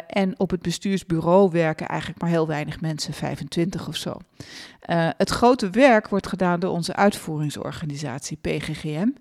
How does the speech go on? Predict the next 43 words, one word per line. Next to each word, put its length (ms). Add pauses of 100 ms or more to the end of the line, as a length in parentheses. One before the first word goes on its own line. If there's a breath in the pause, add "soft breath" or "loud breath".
(220 loud breath)
Die 120
zitten 240
ook 200
in 100
Zeist, 420
in 160
een 60
ander, 340 (220)
veel 240
groter 340
pand. 400 (400 loud breath)
En 200
daar 320
werken 320
vijftienhonderd 760
mensen. 400 (320 loud breath)
En 180
die 160
doen 300
aan 120
de 100
ene 260
kant 360 (440 loud breath)
de 140
beleggingen 560
van 340 (100)
ons 220
geld, 380
want 320
wij, 480
P 60 (160)
F 40
Z 80 (120)
W, 300
zijn 260
de 60
eigenaar 600
van 340 (100)
die 140
grote 360
berg, 540
eh, 200
geld, 460